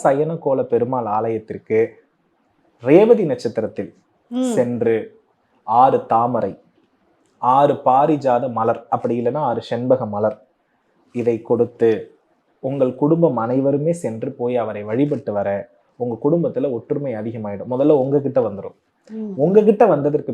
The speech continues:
Speaker 1: பிறகு நீங்க இந்த மனிதர்களோட எல்லாரோடையுமே ரொம்ப ஈஸியா ஒத்து போகி, ஈஸியான அண்டர்ஸ்டாண்டிங்குள்ள வந்து உங்களுடைய வீட்டுல சந்திர தோஷம் நீங்கிடும். சந்திர தோஷம் நீங்கும் போது உங்க வீட்டுல உள்ள தானியங்கள், உணவு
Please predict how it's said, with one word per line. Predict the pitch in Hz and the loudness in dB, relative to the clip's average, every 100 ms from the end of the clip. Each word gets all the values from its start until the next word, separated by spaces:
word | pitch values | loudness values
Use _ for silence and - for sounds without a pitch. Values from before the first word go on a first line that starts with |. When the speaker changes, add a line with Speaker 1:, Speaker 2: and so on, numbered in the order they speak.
| 117 | -4
Speaker 1:
பிறகு | 110 107 110 110 _ _ | -4 -2 -2 -4 _ _
நீங்க | 135 170 196 | -2 -2 2
இந்த | 170 143 | 2 2
மனிதர்களோட | 139 139 175 196 180 160 143 127 | 2 2 0 0 2 2 2 0
எல்லாரோடையுமே | 117 139 143 143 147 165 | 2 2 2 0 -2 -2
ரொம்ப | 123 131 123 156 | -4 -4 -4 -2
ஈஸியா | 185 175 175 165 | -2 2 4 4
ஒத்து | 123 - | 2 -4
போகி, | 123 113 104 107 107 - _ | -6 -4 -4 -6 -8 -12 _
ஈஸியான | 160 190 - 165 165 143 | 0 0 2 2 2 -2
அண்டர்ஸ்டாண்டிங்குள்ள | 131 156 151 151 135 123 113 113 107 | -2 -2 0 -2 -2 -2 -2 -4 -2
வந்து | 107 110 107 107 - _ _ _ _ - | -4 -4 -6 -6 -10 _ _ _ _ 2
உங்களுடைய | 147 156 143 127 123 | 2 4 4 4 4
வீட்டுல | 131 165 160 | 2 0 -2
சந்திர | - 123 135 139 | -2 -2 -2 -2
தோஷம் | 117 - 139 | -4 -6 -8
நீங்கிடும். | 120 107 98 - _ _ _ _ - | -8 -8 -10 -12 _ _ _ _ -2
சந்திர | 143 196 247 | 4 8 8
தோஷம் | 208 170 143 | 8 0 -4
நீங்கும் | 143 147 135 | -4 -4 -2
போது | 117 120 120 | 0 0 0
உங்க | 131 | 0
வீட்டுல | 127 170 170 143 | 0 0 0 0
உள்ள | 127 | 0
தானியங்கள், | 117 120 139 131 117 113 113 | 0 -2 -2 -4 -4 -4 -4
உணவு | 123 143 156 | -4 -2 -2